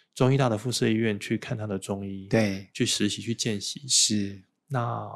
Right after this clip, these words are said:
Speaker 1: 更重要的是，我毕业之后我就
Speaker 2: 对。
Speaker 1: 来到台北。
Speaker 2: 嗯，
Speaker 1: 为什么？
Speaker 2: 嗯，嗯。
Speaker 1: 我就开始要念我
Speaker 2: 想要念的中医
Speaker 1: 研究所。
Speaker 2: 研究所。
Speaker 1: 对，我那时候已经拿到中医执照了。
Speaker 2: 对。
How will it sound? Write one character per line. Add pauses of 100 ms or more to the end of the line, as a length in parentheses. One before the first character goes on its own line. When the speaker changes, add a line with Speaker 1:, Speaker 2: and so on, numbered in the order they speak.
(800)
Speaker 1:
更
重
要
的
是，
我 (600)
毕
业
之
后
我
就
Speaker 2:
对。 (100)
Speaker 1:
来
到
台
北。 (100)
Speaker 2:
嗯，
Speaker 1:
为
什
么？
Speaker 2:
嗯，
嗯。
Speaker 1:
我
就
开
始
要
念
我 (800)
Speaker 2:
想
要
念
的
中
医
Speaker 1:
研
究
所。
Speaker 2:
研
究
所。
Speaker 1:
对，
我
那
时
候
已
经
拿
到
中
医
执
照
了。
Speaker 2:
对。